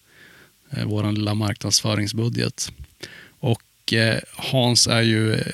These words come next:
absurt duktig på att fota och av någon anledning är absurt duktig på att fota just snöskotrar, vilket är en smal nisch om man är fotograf. Eh, och han är också duktig på att göra tidningar, så att med hjälp av honom då så satte vi igång och gjorde en,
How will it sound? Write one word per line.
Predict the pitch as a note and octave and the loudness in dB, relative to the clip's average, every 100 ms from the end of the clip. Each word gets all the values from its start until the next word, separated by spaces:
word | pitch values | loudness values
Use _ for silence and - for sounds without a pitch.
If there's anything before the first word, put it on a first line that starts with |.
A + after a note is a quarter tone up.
| - | -6
absurt | - C3 - C#3 A2+ | -4 0 4 4 4
duktig | G#2+ - A#2+ | -2 -2 -4
på | |
att | G#2+ | -2
fota | A2+ G#2 - A2 | -2 -4 -2 0
och | A#2 A2+ _ - - | 0 -2 _ -12 -4
av | A#2+ A#2 | -2 0
någon | B2 | 2
anledning | A2+ G#2+ A2+ A#2 | 2 2 0 0
är | A2+ | 0
absurt | A#2 - - B2+ - | -2 0 2 2 0
duktig | B2 - A2+ | -2 -2 -6
på | |
att | A2 | -4
fota | C3 - B2 | -4 -2 2
just | G#2+ - | 4 4
snöskotrar, | B2 A2 - C#3+ - - - | 4 2 2 2 0 -2 -2
vilket | - - - | -2 -2 -2
är | G#2+ | -2
en | G2+ | -2
smal | - A#2 A2+ | 0 2 0
nisch | G2 A2+ - - - | 0 2 2 2 -4
om | B2 | -4
man | G2+ G#2 | -2 -4
är | A2+ | -6
fotograf. | - B2 A#2+ - - - _ - - - - - - - - | -6 -4 -2 -4 -6 -12 _ -20 -20 -18 -18 -20 -20 -20 -4
Eh, | A#2+ A2+ A2 | 0 4 2
och | - B2+ - | 2 0 2
han | C3 | 4
är | B2 | 4
också | - | 4
duktig | B2+ A#2 - | 4 2 0
på | A#2 | 2
att | |
göra | A2 | 2
tidningar, | A2 B2 A2 C3+ A2+ G#2 | 2 0 2 2 2 2
så | A2 A#2 | 0 -2
att | - | -2
med | A2 A#2 | -2 0
hjälp | A2+ - | 0 0
av | A#2 | 2
honom | A2+ A2 C3+ | 2 4 4
då | A#2 G#2 | 4 2
så | - G#2+ G#2 - | 0 0 -2 -2
satte | - G#2+ - | -2 -2 -4
vi | G#2+ | 0
igång | G#2+ G#2+ A2+ | 0 0 0
och | A2+ | 0
gjorde | G#2 G#2 A#2 | 0 0 0
en, | A2+ G#2+ | 0 -2